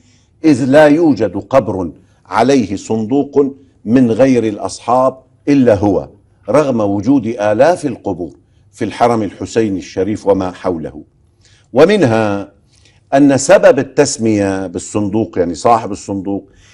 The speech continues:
لتمييزه عن إبراهيم ابن موسى ابن جعفر عمه،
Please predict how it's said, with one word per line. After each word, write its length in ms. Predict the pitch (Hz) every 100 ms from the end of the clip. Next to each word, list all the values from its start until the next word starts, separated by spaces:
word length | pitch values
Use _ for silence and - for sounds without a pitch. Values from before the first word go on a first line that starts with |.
| _
لتمييزه 1160 | 104 131 135 143 131 131 170 196 135 135 127 131
عن 220 | 101 127 147
إبراهيم 720 | 127 104 117 117 107 170 151 180
ابن 220 | 214 190
موسى 440 | 131 117 - 98
ابن 160 | 92 90
جعفر 420 | 90 98 92 104
عمه، 480 | 98 117 104 85